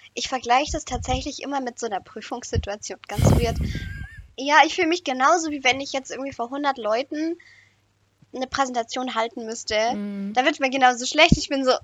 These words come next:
Speaker 1: äh, und meistens sage ich dann,
Speaker 2: <laughs>
Speaker 1: „Ja, ich hab keinen Bock.“
Speaker 2: Ja.
Speaker 1: Einfach, um der Sache wegzulaufen.
Speaker 2: Ja.
Speaker 1: Ich weiß nicht, ist es bei dir auch so?
Speaker 2: Also ich fühle das, was du sagst. Ich find's auch immer, das meinte ich halt mit so diesen negativen Gefühlen. Ich find so erste Dates, ich mein,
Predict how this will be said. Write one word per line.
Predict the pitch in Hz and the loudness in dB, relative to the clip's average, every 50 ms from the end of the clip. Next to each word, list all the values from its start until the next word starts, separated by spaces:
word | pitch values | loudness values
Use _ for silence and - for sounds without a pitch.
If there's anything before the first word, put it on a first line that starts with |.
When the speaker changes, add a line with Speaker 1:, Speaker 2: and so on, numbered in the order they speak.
| - _ _ - | -4 _ _ 4
Speaker 1:
äh, | 233 294 415 - 415 403 392 - - - | 4 6 8 10 10 10 10 8 4 -6
und | 247 254 247 | -4 2 6
meistens | 247 254 277 359 - - 294 277 285 320 359 - - _ - | 8 8 8 6 4 0 -4 -4 -4 -4 -4 -6 -10 _ 8
sage | 247 247 247 240 | 10 10 10 10
ich | - - - | 8 6 6
dann, | 240 233 247 | 6 6 6
Speaker 2:
<laughs> | - - 285 277 - - | 4 2 -2 -2 4 4
Speaker 1:
„Ja, | 262 | 4
ich | 277 277 | 6 6
hab | 294 269 - | 2 0 0
keinen | - 294 262 254 220 | 0 -2 -2 0 2
Bock.“ | 208 196 202 - - - _ _ _ - - - - - - - | 2 2 2 0 -6 -18 _ _ _ -20 -20 -20 -20 -14 2 6
Speaker 2:
Ja. | - | 6
Speaker 1:
Einfach, | 262 302 - 311 320 - | 6 6 6 2 0 0
um | - - 294 277 | 0 -2 -2 0
der | 233 226 226 220 | 2 2 4 6
Sache | 233 262 269 - 277 233 | 6 6 6 4 4 6
wegzulaufen. | 220 254 - _ - - 269 233 220 208 208 214 233 - - 254 240 247 269 302 302 _ _ _ _ _ _ _ _ _ _ _ _ _ _ _ _ _ _ _ _ _ | 6 6 4 _ -6 -4 0 4 4 6 6 4 2 0 -6 -8 -6 -6 -6 -6 -8 _ _ _ _ _ _ _ _ _ _ _ _ _ _ _ _ _ _ _ _ _
Speaker 2:
Ja. | - 214 208 190 - - | -4 -4 -2 -2 -2 -4
Speaker 1:
Ich | - 254 | 0 2
weiß | 247 254 269 311 | 4 4 4 2
nicht, | 320 311 294 254 - - 240 247 - _ | -2 -4 -4 -8 -12 -16 -16 -16 -16 _
ist | - 247 - - | -14 -14 -12 -12
es | - - | -14 -8
bei | - 247 233 | -4 -4 -4
dir | 226 233 208 - 196 | -2 0 0 0 0
auch | 240 - | 6 8
so? | - - 320 330 339 339 339 - - - - - - - - - - - - _ _ _ _ _ _ _ _ - | 8 8 10 6 2 -2 -4 -10 -18 -20 -20 -20 -20 -20 -20 -20 -20 -20 -20 _ _ _ _ _ _ _ _ -2
Speaker 2:
Also | - 214 214 202 226 233 | 0 0 2 4 4 4
ich | - 226 - - | 4 2 0 -2
fühle | - - 262 262 | 0 2 4 4
das, | 247 247 247 240 | 4 4 4 4
was | 220 226 226 - | 2 2 2 0
du | - 240 | -2 -2
sagst. | 208 208 226 226 226 233 - - | 2 4 4 4 4 2 0 -4
Ich | 220 - | -6 -4
find's | - 247 233 - | -2 -2 -2 2
auch | - 214 226 233 | 2 2 2 2
immer, | 247 240 233 | 0 0 0
das | 226 254 254 | 0 0 2
meinte | 262 277 285 302 - | 4 4 2 2 0
ich | - | -2
halt | 285 269 | -2 0
mit | 247 254 247 | 0 0 0
so | 254 | 0
diesen | 226 233 233 226 233 | -2 -4 -2 0 0
negativen | 233 240 254 247 240 - 247 226 233 | 2 2 2 2 0 0 -4 -4 -2
Gefühlen. | 226 233 - - 254 247 233 | -4 -4 -4 -2 -2 -2 -2
Ich | 233 - | -2 -2
find | 269 247 226 | -2 -2 0
so | 233 | 2
erste | - 226 240 - 226 | 2 2 2 0 -2
Dates, | 208 240 240 254 247 - | 2 4 4 4 2 0
ich | 240 240 | 0 2
mein, | 254 262 269 285 | 2 2 2 0